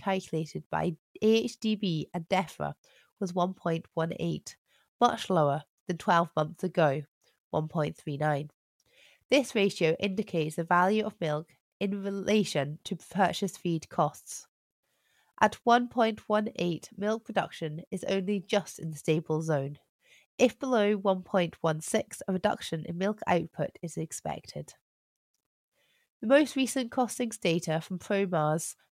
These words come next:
Milk Minder for September had a purchase feed cost of eleven point nine three pence per litre, with a daily yield per cow of twenty-five point five seven litres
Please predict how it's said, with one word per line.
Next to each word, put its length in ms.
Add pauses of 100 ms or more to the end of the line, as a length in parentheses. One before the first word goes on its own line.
Milk 320
Minder 320
for 160
September 720
had 80
a 60
purchase 480
feed 280
cost 400 (280)
of 80
eleven 340
point 300
nine 200
three 240
pence 300
per 140
litre, 340 (500)
with 80
a 60
daily 320
yield 460
per 160
cow 480
of 100
twenty-five 640
point 240
five 260
seven 400 (340)
litres 500